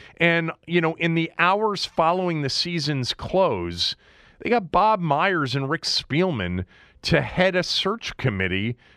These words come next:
to find the next head coach and general manager or head of football operations. They're not any further behind because they didn't fire Ron Rivera. And from a culture standpoint,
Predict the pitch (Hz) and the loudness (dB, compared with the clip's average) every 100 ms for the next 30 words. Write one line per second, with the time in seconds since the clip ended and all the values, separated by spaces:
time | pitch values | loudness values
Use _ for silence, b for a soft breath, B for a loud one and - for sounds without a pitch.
0 | b 156 147 151 147 170 156 151 - - | b 0 2 0 0 0 0 -2 -4 -2
1 | 165 139 - 123 135 - - B B B | -2 -2 0 0 0 -8 -12 B B B
2 | - 143 117 127 135 139 156 185 127 85 | 0 0 2 2 2 0 0 -2 -4 -4
3 | 85 92 98 123 - 175 - 127 90 73 | -2 0 0 -2 -2 -6 -2 0 0 -2
4 | 71 73 69 67 69 64 - - B B | -4 -8 -10 -8 -12 -8 -10 -10 B B
5 | - 170 175 208 208 165 180 208 - - | 0 2 2 0 0 -2 -2 -2 -6 -2
6 | 185 190 180 170 127 143 120 - 156 117 | 0 2 0 -4 -4 -6 -4 0 0 0
7 | 85 85 95 107 - - 123 117 110 - | -2 -4 -4 -4 -2 0 2 2 -2 -4
8 | B B - 131 147 156 113 - 127 131 | B B -2 0 0 -2 -8 -4 -2 0
9 | 131 123 117 117 113 98 85 85 92 113 | 0 0 0 -2 -2 -4 -2 0 0 -2
10 | - 165 156 - 185 185 175 156 - 120 | -4 -6 -6 -2 -2 -2 -6 -6 -2 -2
11 | 113 - 113 110 104 | -2 -2 -2 -2 -4